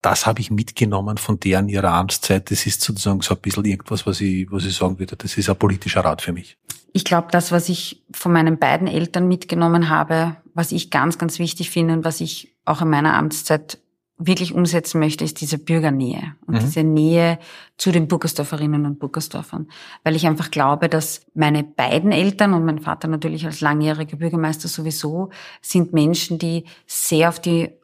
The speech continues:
Speaker 2: auf andere Menschen zugehen, die sehr zugänglich sind, die sehr offen sind, sehr kommunikativ sind. Und das ist etwas, das ich wirklich mitnehmen möchte. Das
Speaker 1: Mhm.
Speaker 2: entspricht mir auch in meiner Persönlichkeit.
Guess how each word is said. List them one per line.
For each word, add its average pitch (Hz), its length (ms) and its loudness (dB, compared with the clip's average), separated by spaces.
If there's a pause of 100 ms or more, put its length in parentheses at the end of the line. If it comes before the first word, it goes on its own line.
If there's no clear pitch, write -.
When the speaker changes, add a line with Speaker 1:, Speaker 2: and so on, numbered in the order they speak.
(220)
Speaker 2:
auf - 360 -6
andere 165 320 4
Menschen 160 340 2
zugehen, 165 600 -2
die 170 100 -6
sehr 165 400 0
zugänglich 165 500 2
sind, 160 220 -2
die 165 60 -2
sehr 156 260 -2
offen 170 260 -2
sind, 170 360 -2
sehr 165 140 0
kommunikativ 170 840 0
sind. 190 340 0 (600)
Und 180 200 2
das 147 200 0
ist 175 100 0
etwas, 151 320 0
das 147 200 -4
ich 147 180 -8
wirklich 156 320 -4
mitnehmen 147 500 0
möchte. - 440 -8
Das - 200 -6
Speaker 1:
Mhm. - 120 -20
Speaker 2:
entspricht 180 500 2
mir 185 120 6
auch 175 120 0
in 180 60 4
meiner 165 180 4
Persönlichkeit. 190 720 -2